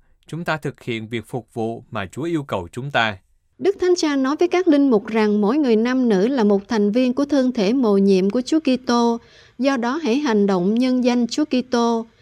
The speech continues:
Speaker 2: và trở nên bà Veronica, lau khô các giọt nước mắt của họ bằng chính chiếc áo linh mục của mình.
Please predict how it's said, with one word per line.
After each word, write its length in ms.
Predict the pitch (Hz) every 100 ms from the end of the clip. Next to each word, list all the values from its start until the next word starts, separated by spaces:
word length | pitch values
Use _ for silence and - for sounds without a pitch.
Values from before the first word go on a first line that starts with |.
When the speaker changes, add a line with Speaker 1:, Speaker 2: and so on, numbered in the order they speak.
| _ -
Speaker 2:
và 220 | 214 214
trở 220 | 214 202
nên 360 | 277 285 269 233
bà 200 | 214 208
Veronica, 880 | 214 254 254 254 254 254 240 233 233 - _ -
lau 220 | 240 247
khô 260 | - 247 240
các 220 | 311 349
giọt 220 | 226 190
nước 260 | 233 339 294
mắt 200 | 311 -
của 120 | 233
họ 420 | 262 185 170 202 -
bằng 300 | - 226 214
chính 280 | 208 262 302 370
chiếc 180 | 339
áo 160 | 359 359
linh 260 | 277 254 240
mục 140 | 185
của 140 | - 220
mình. 380 | 247 220 202